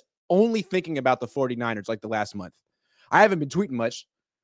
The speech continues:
but I have been thinking about the forty-niners, and I have a lot I wanna say. So what I've done is I've invited the, the faithful. You guys are free to be here. You guys are free to hear, uh, uh, watch, comment. But I've also invited some key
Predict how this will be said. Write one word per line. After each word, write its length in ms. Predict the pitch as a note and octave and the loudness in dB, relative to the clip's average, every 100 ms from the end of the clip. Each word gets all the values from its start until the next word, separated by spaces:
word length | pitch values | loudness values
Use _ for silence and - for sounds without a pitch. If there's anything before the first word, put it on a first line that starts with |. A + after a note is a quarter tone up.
| _ _ _ _ - | _ _ _ _ 4
but 160 | F3+ | 6
I 60 | G3+ | 8
have 200 | G#3+ G3 | 8 4
been 100 | D#3 | 2
thinking 200 | F3+ C#3+ | 0 0
about 180 | C#3 C3 | 0 0
the 60 | |
forty-niners, 580 | B2 C#3+ B2+ C3+ C3+ C3 | -2 -4 -2 -4 -4 -6
and 80 | A#2+ | -4
I 60 | B2 | -4
have 100 | A#2 | -2
a 60 | |
lot 160 | A#2+ A#2 | 0 0
I 20 | |
wanna 200 | A#2 A2 | 0 -6
say. 280 | - C3+ A#2 | 0 2 2
So 160 | - | 0
what 100 | B2 | 0
I've 160 | A#2+ A2+ | 0 2
done 200 | D3+ D3+ | 2 2
is 100 | C3 | 0
I've 140 | A#2+ | -8
invited 340 | A#2+ B2 B2 A2 | -4 0 0 -2
the, 240 | A2 G#2 | -6 -8
the 60 | G#2 | -8
faithful. 400 | - A#2 - A#2 _ _ _ _ _ _ _ | -4 -6 -4 -12 _ _ _ _ _ _ _
You 80 | B2+ | -4
guys 240 | C3 A#2 | 0 0
are 60 | G#2+ | -4
free 180 | - D3 | -4 -2
to 80 | C3+ | 0
be 140 | C#3 | -2
here. 100 | D3+ | -4
You 120 | D3+ | -4
guys 120 | C3+ A2+ | -4 -4
are 60 | |
free 140 | - G#2+ | -8 -10
to 120 | G#2 _ | -10 _
hear, 380 | G3+ G3 F#3+ F#3+ _ _ _ C3+ | 0 2 2 -2 _ _ _ -2
uh, 20 | |
uh, 440 | C3 A#2+ A2+ G#2+ G#2+ A#2+ | 0 0 -2 -8 -14 -4
watch, 560 | B2 D#3 E3 - - _ _ _ _ | 2 4 4 -2 -16 _ _ _ _
comment. 500 | - E3+ D#3 D3 - _ _ _ _ _ _ | 4 4 4 -2 -8 _ _ _ _ _ _
But 140 | C3+ | 4
I've 80 | E3 | 6
also 240 | G#3 A3 F#3 | 6 4 0
invited 380 | C#3+ C#3 B2+ | 2 2 2
some 160 | - A2 | -6 -14
key 320 | - B2+ G#2+ | -6 -6 -6